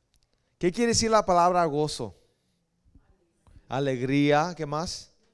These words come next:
Dar. Yo me imagino una persona gozosa,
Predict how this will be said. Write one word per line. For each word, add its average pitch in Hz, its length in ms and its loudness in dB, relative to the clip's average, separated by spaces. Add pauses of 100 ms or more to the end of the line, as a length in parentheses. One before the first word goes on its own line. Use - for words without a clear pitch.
(3000)
Dar. 143 400 -6 (1080)
Yo 165 140 -2
me 208 80 2
imagino 202 320 -2
una 220 160 -2
persona 202 340 -4
gozosa, 196 640 -4